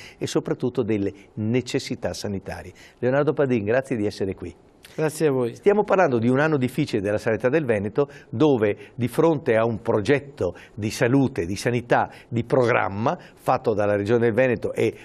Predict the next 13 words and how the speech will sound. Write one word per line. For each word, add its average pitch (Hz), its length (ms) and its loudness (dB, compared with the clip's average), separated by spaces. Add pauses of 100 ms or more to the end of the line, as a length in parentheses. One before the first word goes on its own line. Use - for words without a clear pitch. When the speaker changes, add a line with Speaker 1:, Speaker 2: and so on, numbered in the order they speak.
(100)
Speaker 1:
ovviamente, 110 720 0 (200)
eh, 92 400 -6 (240)
presentato 117 600 0
dalla 104 220 0
quinta 117 360 -2
commissione 113 640 0 (260)
alla, 107 440 0
in 120 120 -4
Consiglio 117 420 0
regionale 113 600 0
e 107 100 -6
alla 143 200 4
Giunta, 131 460 -2